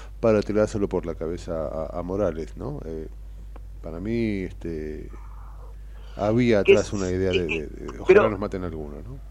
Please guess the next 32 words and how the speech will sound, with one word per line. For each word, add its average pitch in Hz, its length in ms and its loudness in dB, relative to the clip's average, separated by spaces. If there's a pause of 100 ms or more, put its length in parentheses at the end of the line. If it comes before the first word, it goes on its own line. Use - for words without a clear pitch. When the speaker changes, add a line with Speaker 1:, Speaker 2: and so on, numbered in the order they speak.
Speaker 2:
¿sabés, - 360 4
sabés 339 180 2
qué? 285 240 -2
Y, 165 280 -2
y 165 40 2
sabés, 277 260 8
mira, 240 200 10
a 247 180 8
ver, 269 120 0
eso 254 220 -2
que 190 140 8
decís, 196 180 2
vos, 208 160 8
yo 196 200 4
ya 269 100 2
reflexionaba 180 800 8
solo, 120 360 4
porque 135 200 6
a - 20 2
veces 170 140 -6
me 143 80 4
agarra 131 280 6
de 117 160 2
ir 131 140 -2
en 117 80 2
el 123 100 4
auto 131 220 2
manejando 127 380 2
y - 40 0
Speaker 1:
<laughs> - 120 -14
Speaker 2:
pensando 131 380 4
solo. 113 360 2